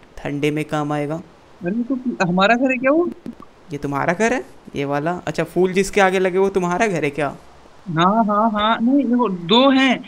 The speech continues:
Speaker 2: रेल्स ने भी अपने घर के आगे फूल लगा रखे हैं।
Speaker 1: तुम्हारे आगे बहुत ज़्यादा फूल है। अगर ये तुम्हारा घर है, तब तो बहुत वाहियात घर था। कैसा घर बनाया
Speaker 2: अरे
Speaker 1: तुमने?
Speaker 2: <laughs>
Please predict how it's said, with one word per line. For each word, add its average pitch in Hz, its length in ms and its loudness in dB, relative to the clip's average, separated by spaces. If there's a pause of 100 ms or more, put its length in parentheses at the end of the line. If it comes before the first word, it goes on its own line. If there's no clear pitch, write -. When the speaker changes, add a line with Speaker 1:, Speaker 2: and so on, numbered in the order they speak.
(220)
Speaker 2:
रेल्स 208 320 4
ने 254 80 4
भी 262 60 2
अपने 247 220 4
घर 240 60 2
के 233 60 2
आगे 247 120 2
फूल 247 160 0
लगा 220 180 2
रखे 208 240 -4
हैं। 202 260 -6 (320)
Speaker 1:
तुम्हारे 151 460 -2
आगे 175 580 0
बहुत 175 440 0
ज़्यादा 156 320 6
फूल 147 320 -2
है। 143 220 -6
अगर 160 200 2
ये 208 80 6
तुम्हारा 196 380 4
घर 214 180 2
है, 226 120 -2 (100)
तब 156 140 0
तो 165 60 -2
बहुत 160 300 0
वाहियात 151 420 2
घर 147 140 0
था। 156 340 -4 (120)
कैसा 156 260 0
घर 151 200 -2
बनाया 156 280 2
Speaker 2:
अरे 392 80 2
Speaker 1:
तुमने? 160 220 -2
Speaker 2:
<laughs> 277 300 -2